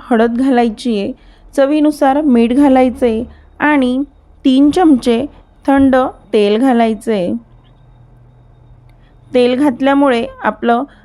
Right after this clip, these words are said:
बट्टीचं पीठ हे मस्त असं खुसखुशीत तयार होतं आणि बट्टी ही आपली छान अशी तयार होते. त्यानंतर अशा प्रकारे आपल्याला हातावर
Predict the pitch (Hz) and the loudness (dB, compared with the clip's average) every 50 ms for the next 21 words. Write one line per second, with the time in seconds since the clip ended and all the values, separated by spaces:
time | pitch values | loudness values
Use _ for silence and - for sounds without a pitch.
0 | _ _ _ _ - - 214 226 220 - 262 254 233 - 262 254 254 - 240 247 | _ _ _ _ -4 -2 -2 -2 -2 -2 -6 -4 -2 -2 -4 -4 -2 -6 -8 -6
1 | 254 269 294 277 262 262 254 233 233 - - - 254 247 247 247 - 254 247 - | -6 -4 -2 0 0 2 0 0 -2 -4 -4 -2 0 0 0 0 0 0 -2 -2
2 | 175 - 254 247 240 - - 254 240 - 285 277 277 - - 220 208 214 233 285 | -2 -2 -2 -4 -2 -4 -6 -4 -2 -2 -2 -2 -2 -2 -2 0 2 2 2 2
3 | 294 269 240 - 254 233 233 - - - - 226 233 247 220 226 220 220 - - | 0 0 0 0 -2 -2 -2 -4 -8 -8 -4 -4 -2 0 0 -2 -2 -2 -4 -4
4 | 240 240 262 277 240 214 220 - 214 247 311 - - - - - 294 254 226 226 | -2 0 2 2 2 0 -2 -4 -4 -4 -4 -6 -8 -12 -8 -4 -2 0 0 0
5 | 233 220 226 - - 302 466 - - - 233 196 185 190 214 208 202 - - - | 0 -2 -2 -4 -6 -6 -6 -6 -4 -2 0 0 2 0 0 -2 -4 -6 -8 -10
6 | - - - - - _ _ _ - _ _ _ _ - 277 285 294 285 269 247 | -10 -10 -10 -14 -20 _ _ _ -20 _ _ _ _ -2 0 0 2 0 0 0
7 | 240 254 - - 220 233 - 262 247 262 254 247 - 240 233 233 226 220 - 214 | -2 -2 -2 -2 -4 -4 -4 -4 -2 -2 -2 -2 -2 -2 0 0 -2 -2 -2 -2
8 | 208 208 214 214 254 233 214 - 233 233 220 214 214 208 | 0 0 0 0 -2 -2 -2 0 0 0 2 2 0 0